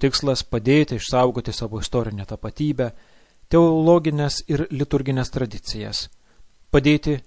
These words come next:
rytų katalikų bažnyčių ganytojams tinkamai pasirūpinti savo bendruomenių narių sielovada. Naujausias popiežiaus Pranciškaus potvarkis, išplėtęs rytų katalikų patriarcho jurisdikciją Arabų pusiasalyje,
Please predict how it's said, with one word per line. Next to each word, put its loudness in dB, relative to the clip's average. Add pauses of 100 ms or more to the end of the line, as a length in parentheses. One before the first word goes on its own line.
(200)
rytų 0 (100)
katalikų -2
bažnyčių -4
ganytojams -2
tinkamai -2
pasirūpinti -4
savo 0
bendruomenių -4 (340)
narių -2
sielovada. -6 (1080)
Naujausias 4
popiežiaus 4
Pranciškaus -4 (220)
potvarkis, -4 (640)
išplėtęs -4 (920)
rytų 2
katalikų 0
patriarcho -2
jurisdikciją -4
Arabų -2
pusiasalyje, -6